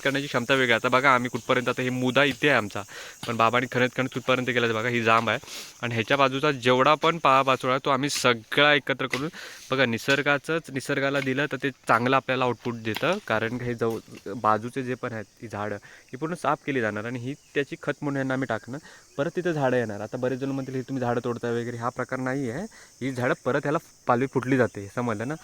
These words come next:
तर ही, ही, अम, ही जी झाडं आहेत ही ना, हे जी जेवढी दिसतात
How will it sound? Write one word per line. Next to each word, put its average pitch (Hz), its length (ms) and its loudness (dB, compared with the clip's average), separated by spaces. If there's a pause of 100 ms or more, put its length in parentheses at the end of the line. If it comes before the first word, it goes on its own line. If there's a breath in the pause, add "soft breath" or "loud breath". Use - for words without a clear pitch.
(340 loud breath)
तर 127 40 -2
ही, 123 160 0 (200)
ही, 135 160 2
अम, 127 360 0
ही 123 180 -4
जी 156 140 -6
झाडं 156 240 2
आहेत 147 160 -4
ही 120 80 -6
ना, 120 100 -6 (460 loud breath)
हे 120 100 -4
जी 120 180 -8
जेवढी 120 400 -10
दिसतात 107 360 -14